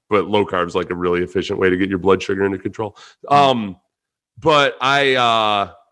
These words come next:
Speaker 1: I, yeah, I'm not, I'm not too, I can't even remember what I was gonna ask you. The other question I wanted to ask you was, are you doing any group fitness? Have you gotten back into that at all?
Speaker 2: Uh,
Speaker 1: I don't know
Speaker 2: I
Speaker 1: what the
Speaker 2: haven't done
Speaker 1: restrictions are.
Speaker 2: Well, I played basketball last Saturday. Uh, I actually have inserts in my shoes now.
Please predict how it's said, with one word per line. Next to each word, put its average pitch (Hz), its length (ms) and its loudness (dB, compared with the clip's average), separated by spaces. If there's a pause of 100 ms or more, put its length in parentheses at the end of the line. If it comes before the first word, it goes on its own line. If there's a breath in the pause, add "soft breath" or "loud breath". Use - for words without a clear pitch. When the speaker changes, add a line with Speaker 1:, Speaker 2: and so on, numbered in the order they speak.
Speaker 1:
I, 143 120 0
yeah, 143 220 2
I'm 156 100 -2
not, 131 280 0
I'm 127 120 -6
not 117 220 -4
too, 98 340 -8 (140)
I 117 80 -4
can't 107 180 -4
even 87 120 -4
remember 87 160 -4
what 85 60 0
I 87 40 0
was 85 120 -2
gonna 87 140 -2
ask 85 260 -4
you. 82 220 -8
The 120 100 2
other 143 120 4
question 131 240 -4
I 110 40 -2
wanted 98 140 -2
to 95 80 0
ask 92 180 -2
you 90 140 -2 (480)
was, 98 440 4
are 104 120 0
you 107 80 -2
doing 110 180 2
any 104 140 0
group 101 220 -4
fitness? 120 500 -6 (100)
Have 92 80 -8
you 92 60 -6
gotten 92 240 0
back 95 200 -2
into 101 340 -6 (140)
that 95 140 -6
at - 60 -4
all? 226 180 2
Speaker 2:
Uh, 226 240 0
Speaker 1:
I 110 60 0
don't 113 80 0
know 110 60 2
Speaker 2:
I 104 40 0
Speaker 1:
what 98 80 -2
the 107 60 -2
Speaker 2:
haven't - 0 -
done 98 80 -2
Speaker 1:
restrictions 95 520 -4
are. 90 220 -6 (360)
Speaker 2:
Well, 190 180 4
I - 100 0
played 220 500 2 (440)
basketball 127 760 0
last 117 300 0
Saturday. 113 800 0 (120)
Uh, 120 420 4 (220)
I 165 120 0
actually 220 300 0
have 143 160 -2
inserts 147 520 -2
in 120 60 -2
my 110 120 -2
shoes 127 440 0
now. 101 360 0